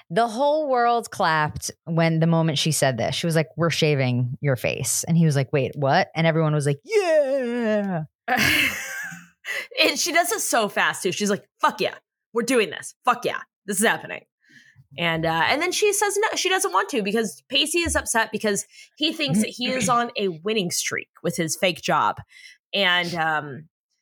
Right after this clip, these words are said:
Speaker 2: it's all because of his stupid goatee. So he, he doesn't wanna shave it. And Pa-, Joey says that's fine. He doesn't have to shave.
Speaker 1: Womp womp. But she's gonna win. She knows.
Speaker 2: Yeah, because the goatee
Speaker 1: Mm.
Speaker 2: is fucking heinous.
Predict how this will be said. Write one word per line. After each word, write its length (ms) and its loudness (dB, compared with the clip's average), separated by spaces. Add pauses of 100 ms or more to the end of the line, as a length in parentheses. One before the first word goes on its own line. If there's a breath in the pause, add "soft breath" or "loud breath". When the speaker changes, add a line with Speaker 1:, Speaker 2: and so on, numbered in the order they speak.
(260)
Speaker 2:
it's 180 -6
all 240 2
because 280 -2
of 60 0
his 160 2
stupid 380 0
goatee. 440 0
So 460 -2
he, 140 -18 (180)
he 160 -2
doesn't 220 2
wanna 200 2
shave 280 -2
it. 220 -4
And 280 -8
Pa-, 240 -4 (100)
Joey 240 0
says 280 -2
that's 200 -4
fine. 260 -2
He 120 -12
doesn't 220 -10
have 120 -12
to 100 -20
shave. 340 -16 (1900)
Speaker 1:
Womp 200 0
womp. 280 0 (320)
But 140 -2
she's 240 0
gonna 200 0
win. 240 -2
She 180 -2
knows. 380 -4 (800)
Speaker 2:
Yeah, 200 -2
because 320 0
the 60 0
goatee 340 2
Speaker 1:
Mm. 40 0
Speaker 2:
is 120 -4
fucking 280 -4
heinous. 760 -4